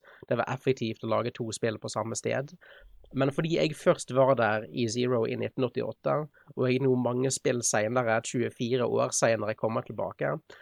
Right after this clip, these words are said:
så har det vært en unik spillopplevelse for meg. Jeg tror ikke jeg kan peke på noen andre spill som har gjort dette på denne, på denne måten, hvor jeg kan se de samme stedene tjuefire år senere, og det vil føles som jeg var der for tjuefire år siden.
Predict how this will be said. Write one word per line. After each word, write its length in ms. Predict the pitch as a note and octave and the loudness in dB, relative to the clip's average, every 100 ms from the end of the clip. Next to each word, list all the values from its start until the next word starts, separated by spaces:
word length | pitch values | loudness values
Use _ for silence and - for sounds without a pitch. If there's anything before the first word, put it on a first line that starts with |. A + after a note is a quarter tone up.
| - | -16
så 140 | - D3+ | 4 6
har 80 | C3+ | 8
det 80 | |
vært 300 | C3 C3 - | 6 2 -2
en 320 | C3+ B2 A#2+ B2 _ _ - | -2 0 0 -4 _ _ -2
unik 600 | B2+ C3 D3+ C3+ B2 - | 0 2 2 0 -2 -6
spillopplevelse 720 | - A#2+ A2+ A#2 A2 A2+ - | -2 -2 0 -2 -2 -2 -6
for 140 | B2 | -6
meg. 140 | G#2 - | -4 -4
Jeg 100 | B2+ | -2
tror 100 | D3 | 0
ikke 140 | C#3+ | 2
jeg 100 | C#3 | 2
kan 120 | C#3+ | 0
peke 260 | C#3 B2+ C#3+ | -2 -2 -2
på 60 | B2+ | -4
noen 240 | A#2+ B2+ | 0 0
andre 160 | A#2 B2 | 0 -2
spill 220 | - B2 | -2 -2
som 140 | A#2+ A2 | -2 -4
har 80 | A2+ | -2
gjort 180 | A#2 - | -4 -6
dette 160 | G#2+ A#2 | -6 -4
på 120 | A#2+ | -4
denne, 240 | G#2+ A2 A#2 - | -2 0 -2 -2
på 140 | B2+ | -2
denne 180 | A2 A#2+ | -2 -2
måten, 540 | A2 G2 - C#3+ D3 D#3+ - - _ | -4 -6 -6 -6 -6 -8 -16 -20 _
hvor 100 | C#3 B2+ | 2 4
jeg 40 | |
kan 140 | C3+ C3 | 4 2
se 220 | - C#3+ | 2 4
de 80 | B2+ | 4
samme 300 | - A#2 A#2+ | 2 0 0
stedene 540 | - G#2+ A2+ A2 G#2 G#2 | 0 0 0 0 -2 -4
tjuefire 480 | - C3+ B2+ A#2+ B2+ | -2 0 2 2 2
år 220 | A#2+ A#2 A#2 | 2 2 2
senere, 540 | A2 G#2+ A2+ G#2 G2+ G2+ - - _ _ - | 0 0 0 0 -2 -6 -16 -20 _ _ 2
og 100 | D3 | 4
det 60 | D#3 | 4
vil 120 | D3+ | 2
føles 360 | - C3+ C#3+ C#3+ | 6 6 6 4
som 140 | C#3+ | 6
jeg 120 | C3 | 6
var 180 | A#2 A2+ | 6 2
der 120 | A2 G#2 | 0 -2
for 240 | - A#2+ | 0 0
tjuefire 720 | - - A2+ A2+ A#2+ A2 A2 | 0 -2 -2 -4 -4 -2 -2
år 260 | A2 G2 - | 0 -2 -2
siden. 440 | - A2 - - | -4 -6 -8 -16